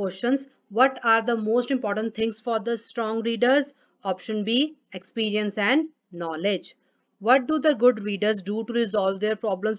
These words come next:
while reading? ਤੁਹਾਨੂੰ ਮੈਂ ਐਗਜ਼ਾਮਪਲ ਦਿੱਤੀ ਸੀ ਕਿ ਕੀ ਕਰਦੇ ਨੇ ਉਹ, ਸਟ੍ਰੈਟੇਜੀਜ਼ ਲਾਉਂਦੇ ਨੇ। Option C is your answer, application of strategies। Third, teachers can inculcate the, in pupils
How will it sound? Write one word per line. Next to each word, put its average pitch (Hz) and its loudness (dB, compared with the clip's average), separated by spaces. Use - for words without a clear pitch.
while 208 0
reading? 208 0
ਤੁਹਾਨੂੰ 233 -2
ਮੈਂ 208 -2
ਐਗਜ਼ਾਮਪਲ 185 -4
ਦਿੱਤੀ 202 -6
ਸੀ 233 -8
ਕਿ 240 -4
ਕੀ 247 -2
ਕਰਦੇ 220 0
ਨੇ 220 -2
ਉਹ, 262 2
ਸਟ੍ਰੈਟੇਜੀਜ਼ 220 -2
ਲਾਉਂਦੇ 160 -8
ਨੇ। 143 -14
Option 202 -8
C 214 -6
is 180 -6
your 165 -2
answer, 202 0
application 208 -4
of 269 4
strategies। 180 -2
Third, 214 4
teachers 277 4
can 233 0
inculcate 254 0
the, 233 -2
in 262 4
pupils 226 0